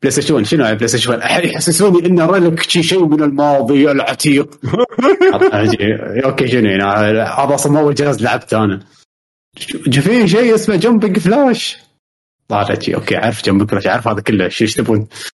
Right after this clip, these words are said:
Speaker 1: آه، يعني، مم، زعلت شوية. شي، حسيت إنه أوكي، صدق شيبنا.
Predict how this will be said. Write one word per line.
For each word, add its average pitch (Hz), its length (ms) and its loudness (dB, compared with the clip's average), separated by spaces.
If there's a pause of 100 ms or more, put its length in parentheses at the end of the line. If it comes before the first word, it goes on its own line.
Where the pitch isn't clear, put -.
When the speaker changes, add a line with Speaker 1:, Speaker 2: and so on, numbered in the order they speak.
(380)
Speaker 1:
آه، 120 600 0 (580)
يعني، 143 640 0 (300)
مم، 113 800 4 (560)
زعلت 113 360 -2
شوية. 85 460 -2
شي، - 180 -14 (120)
حسيت - 520 -4
إنه 104 200 2
أوكي، 113 320 -2
صدق 101 240 -4
شيبنا. - 480 -4